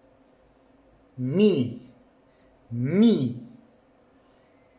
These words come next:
Bu defa yanına o sesini ekleyelim. M,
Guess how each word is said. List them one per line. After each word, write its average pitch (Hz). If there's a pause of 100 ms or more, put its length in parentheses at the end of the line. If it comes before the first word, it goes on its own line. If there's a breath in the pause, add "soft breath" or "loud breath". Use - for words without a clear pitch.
(260)
Bu 139
defa 131 (120)
yanına 123 (1500)
o 208
sesini 135
ekleyelim. 90 (2250)
M, 160